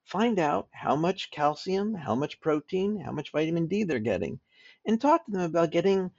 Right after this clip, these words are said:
a glass of milk or adding yogurt or cheese to breakfast, lunch, and dinner. Now tell them,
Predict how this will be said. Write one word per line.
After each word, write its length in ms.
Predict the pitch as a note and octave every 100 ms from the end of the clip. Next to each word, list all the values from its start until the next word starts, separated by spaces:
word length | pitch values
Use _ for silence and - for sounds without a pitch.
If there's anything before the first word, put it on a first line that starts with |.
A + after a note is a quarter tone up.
| _
a 100 | -
glass 420 | A#2+ C3 E3+ F#3 G3
of 80 |
milk 320 | F3 F#3 D3 -
or 80 |
adding 340 | A#2 C#3+ D3+ C3+
yogurt 380 | C#3 F3+ F#3+ F3
or 100 | E3
cheese 560 | - A#3 G3 B2 - - _ _
to 420 | - E3 D#3+ D#3 -
breakfast, 380 | - D#3 - E3
lunch, 240 | D#3 D3 D3
and 140 | D3
dinner. 280 | E3+ D3+ D#2+
Now 180 | G2+ D3+
tell 200 | B3 A#3
them, 300 | G#3 F3+